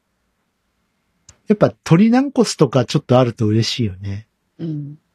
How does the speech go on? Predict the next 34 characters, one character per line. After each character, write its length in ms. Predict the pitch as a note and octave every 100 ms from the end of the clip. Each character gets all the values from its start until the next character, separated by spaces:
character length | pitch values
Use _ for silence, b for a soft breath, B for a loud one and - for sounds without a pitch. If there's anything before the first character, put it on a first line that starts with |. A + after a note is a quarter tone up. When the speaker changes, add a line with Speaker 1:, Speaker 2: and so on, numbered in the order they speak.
| _ _ _ -
Speaker 1:
う 40 |
ん。 220 | G#2 F#2+ F2+ _ _ _ _ _ _ -
Speaker 2:
唐 100 | -
揚 160 | G3+ D4+
げ 100 | D#4
が 120 | D4
一 180 | C#4+ C#4+
番 140 | D4
い 20 |
い 40 | C#4
か 160 | - -
な。 100 | G3
Speaker 1:
あ 80 | - _
あ。 500 | C#3 G#2+ F#2 F#2 - b b b _ _
こ 100 | _
れ 40 | A2
進 360 | - G#2 - D3+
む 100 | G3
ん 80 |
だ 140 | G3+ E3
な、 280 | F3+ A3+ A3+
ま 100 | F3+
た 140 | E3+
こ 120 | -
れ 100 | F3
が。 200 | E3+ D#3 _ _ _ _ _ _ _ _ _ _ _ _ _
唐 140 | - A#2
揚 140 | A2
げ 120 | A2 A2+
も 160 | A2+
う 40 | B2
ま 160 | D#3
い 40 | E3+
し。 280 | - -